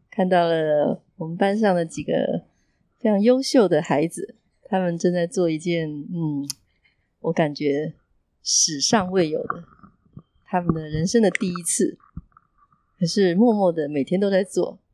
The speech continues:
我感觉这个是坚持就是力量。所以在这里，不管他们上哪一所大学，在我的心目中，他们都是我心目中的 number one，他们都上了台大了。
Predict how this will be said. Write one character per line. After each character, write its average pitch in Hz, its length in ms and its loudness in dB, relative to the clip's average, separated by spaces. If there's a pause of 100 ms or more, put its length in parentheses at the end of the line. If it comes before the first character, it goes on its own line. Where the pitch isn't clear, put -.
(160)
我 170 240 -6
感 165 180 0
觉 151 160 -6
这 180 200 0
个 165 100 -2
是 151 520 -4 (360)
坚 220 260 0
持 - 240 -2
就 156 160 -8
是 160 140 -6
力 156 220 -4
量。 151 320 -4 (800)
所 185 160 0
以 170 160 2
在 185 200 2
这 180 160 2
里， 139 280 -2
不 - 180 -2
管 160 180 2
他 175 120 -4
们 170 120 -4
上 180 240 0
哪 143 160 -2
一 165 60 4
所 - 220 0
大 156 240 0
学， - 320 -8 (120)
在 190 180 2
我 139 120 -8
的 143 80 -8
心 180 260 -4
目 175 140 -2
中， 156 320 -10
他 180 160 -6
们 156 160 -4
都 160 220 -4
是 - 280 -8 (440)
我 156 160 -2
心 175 200 -2
目 175 120 -4
中 165 200 -2
的 165 120 -4
number 170 160 -2
one， 170 240 0 (680)
他 - 140 0
们 170 120 0
都 170 140 2
上 175 240 -2
了 135 60 -6
台 - 240 -8
大 170 140 -4
了。 - 140 -14